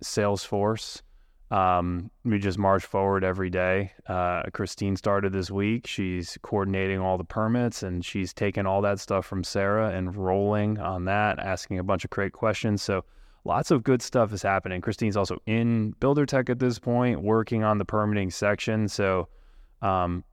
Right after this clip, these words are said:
phenomenal progress for not actually having started on something yet. And as far as the Vivid Vision and that piece of it goes, I'm very happy to say Elena has been a massive help to me, and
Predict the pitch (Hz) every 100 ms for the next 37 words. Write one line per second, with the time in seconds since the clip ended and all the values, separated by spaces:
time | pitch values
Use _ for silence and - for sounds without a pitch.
0 | _ - 120 123 131 131 120 98 98 92
1 | 92 92 92 - 90 - 95 92 85 95
2 | 95 90 90 - 95 92 - 98 92 92
3 | 92 87 - 90 90 87 - 92 95 87
4 | 92 82 85 - 104 101 - 104 98 95
5 | - 95 113 110 95 104 104 110 92 90
6 | 90 - 110 - 98 92 104 107 107 90
7 | 92 87 104 117 120 113 101 95 90 87
8 | - 120 151 151 - - - _ 101 98
9 | 101 98 90 98 92 95 95 - 98 107
10 | 107 - - 107 135 160 151 104 98